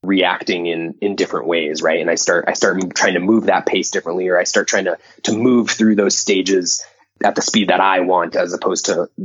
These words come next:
sort of where this person's ability lies. And,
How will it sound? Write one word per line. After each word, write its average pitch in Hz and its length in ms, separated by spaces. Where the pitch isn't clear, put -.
sort 95 240
of 80 80
where 90 220
this 73 160
person's 85 580
ability 82 460
lies. 73 500
And, 87 440